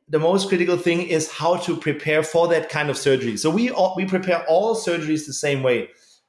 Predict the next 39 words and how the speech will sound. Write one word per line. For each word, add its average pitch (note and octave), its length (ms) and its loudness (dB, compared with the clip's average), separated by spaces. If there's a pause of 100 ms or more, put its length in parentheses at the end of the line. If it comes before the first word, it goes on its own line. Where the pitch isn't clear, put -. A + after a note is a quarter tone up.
(120)
with C#3 160 0
my C3+ 120 0
nutrition. E3+ 640 -2 (200)
Uh, - 40 0
it's B2+ 260 -4
called C3+ 160 -2
the B2+ 80 -6
food D#3+ 240 -8
design E3 560 0
concept, E3 480 -4 (760)
thinking E3+ 440 -4
in C#3 160 0
nutrients, F#3 760 -2 (340)
plus E3 600 -2
the D3+ 180 -2
bone C#3+ 320 2
healing C3+ 280 0
protocol A#2+ 540 2
that G#2 120 -2
I've G#2 160 -6
designed. G#2+ 420 -10
And C3 80 -6
the C3 60 0
bone D#3+ 240 2
healing F#3+ 160 2
protocol F3 420 2
is D#3 140 -2 (100)
basically D3+ 420 -2
the C3+ 80 0
fine C#3 400 -4
tuning C3+ 440 -4
with D3 240 -4 (500)
the C3 100 -4
right C3 260 2
micronutrients. B2 1000 -6
So - 240 -6
first F#3 360 0
is C3+ 160 -6
nutrition F3+ 640 -4